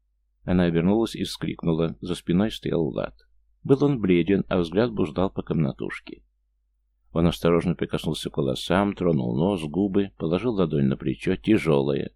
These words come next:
и сказал: «Пожалуйста, не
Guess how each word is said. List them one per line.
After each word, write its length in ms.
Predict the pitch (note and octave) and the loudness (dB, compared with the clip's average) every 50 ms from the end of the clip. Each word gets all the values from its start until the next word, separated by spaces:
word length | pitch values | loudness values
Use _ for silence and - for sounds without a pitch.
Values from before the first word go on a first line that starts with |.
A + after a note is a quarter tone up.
| _ | _
и 100 | - F2 | -8 -8
сказал: 560 | - - - - F2 C#2+ C#2 - - - - _ _ _ _ _ _ _ _ _ _ _ _ _ _ _ _ _ _ _ _ | -8 -6 -4 -4 -4 -2 -4 -6 -8 -10 -14 _ _ _ _ _ _ _ _ _ _ _ _ _ _ _ _ _ _ _ _
«Пожалуйста, 760 | - - F2 E2+ F2 F2 D#2 D2+ C#2 - - - - - - - _ _ _ | -8 -6 -4 -2 -2 -2 -4 -4 -8 -12 -14 -14 -16 -16 -16 -18 _ _ _
не 160 | - E2+ F#2+ | 0 0 0